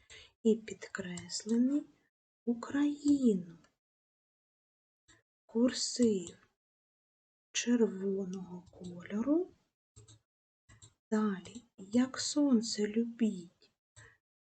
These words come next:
напівжирний синього кольору,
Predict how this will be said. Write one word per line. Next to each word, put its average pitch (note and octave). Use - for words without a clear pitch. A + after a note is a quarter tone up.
напівжирний A3+
синього G3+
кольору, D4+